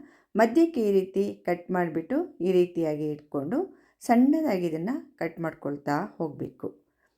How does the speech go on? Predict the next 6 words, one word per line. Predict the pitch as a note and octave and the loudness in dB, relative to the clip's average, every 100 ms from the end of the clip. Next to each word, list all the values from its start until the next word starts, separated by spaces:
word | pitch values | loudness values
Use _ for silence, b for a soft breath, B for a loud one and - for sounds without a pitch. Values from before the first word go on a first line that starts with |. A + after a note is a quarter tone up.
| _ | _
ಎಷ್ಟು | - A#3 - D4 | -2 -2 0 0
ಸಾಧ್ಯನೋ | B3 F#3 E3+ E3+ E3+ E3 G3 | 2 2 2 0 0 -4 -8
ಅಷ್ಟು | A3 - B3+ | -10 -8 -6
ಸಣ್ಣದಾಗಿ | G3+ D#3+ D#3+ D#3+ C4+ F4 b b b - | -4 -2 -2 -2 -4 -6 b b b -6
ಸೊಪ್ಪನ್ನು | G3+ G#3 F#3+ E3+ D#3+ | -2 2 2 0 -4
ಕಟ್ | D3+ | -6